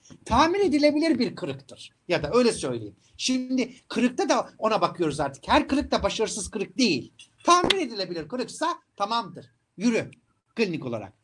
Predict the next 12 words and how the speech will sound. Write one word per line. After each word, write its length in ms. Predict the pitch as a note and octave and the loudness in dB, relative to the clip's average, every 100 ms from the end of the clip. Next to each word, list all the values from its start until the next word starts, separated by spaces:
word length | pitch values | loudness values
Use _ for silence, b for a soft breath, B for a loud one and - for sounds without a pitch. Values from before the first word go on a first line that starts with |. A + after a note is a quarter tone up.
| _ _ - | _ _ 6
Aslında 760 | G4+ - C4+ G3+ D3+ D#3 - B B F#3+ | 6 6 -6 -6 -2 -4 -4 B B -4
ben 340 | G#3 B3+ B3 - - | -2 -2 -4 -14 -4
adezyon 460 | F#3 A3 A3 C#4 C#4 | -4 -4 -8 -6 -8
sunumları 480 | - A#3+ A3+ A#3 | -8 -10 -8 -6
da 80 | G#3+ | -6
çok 240 | - - E3 | -6 -8 -8
yapıyorum 520 | C#3+ D3 C#3 G3 A#3 B - | -8 -4 -2 -2 -6 B -2
ve 160 | A3 G3 | 0 0
diyorum 400 | C4+ A#3+ F3 D3 | 0 2 0 -4
ki 240 | C3+ A2+ b b - | -8 -10 b b 2
adezyonda 640 | A3+ B3+ B3+ B3 A#3 A3+ | 2 2 0 0 -2 -2
asıl 400 | A#3 A#3+ A#3 A3+ | -2 -2 -2 -4